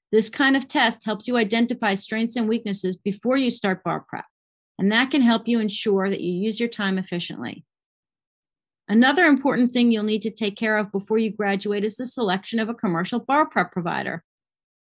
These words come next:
Unfortunately, the bar exam is not the kind of test you can pass without guidance from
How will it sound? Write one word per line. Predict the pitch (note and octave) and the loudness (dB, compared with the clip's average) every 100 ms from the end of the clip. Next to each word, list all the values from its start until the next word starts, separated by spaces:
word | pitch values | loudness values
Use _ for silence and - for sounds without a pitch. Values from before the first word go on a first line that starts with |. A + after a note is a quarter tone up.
| _ - | _ 0
Unfortunately, | B3 B3+ D4+ D4+ B3 G#3 G3+ G#3 | 2 4 0 0 0 0 0 -2
the | G#3 | -2
bar | F#3+ G#3+ | 0 0
exam | G#3+ A#3 A3 | 0 -2 -2
is | G3 | -2
not | G3+ A3+ | -4 -4
the | C4+ | -6
kind | C4+ C4+ C4 | -2 0 0
of | B3+ | -4
test | - A3 A3 G#3+ | -4 -4 -2 -6
you | |
can | G#3 A#3+ | -2 -2
pass | A#3+ F#3 G3 - | 0 0 -2 -2
without | G3 G3 G3 | -2 0 0
guidance | F3+ F3+ F3 G#3+ | -2 0 0 -4
from | - F#3+ | -4 -4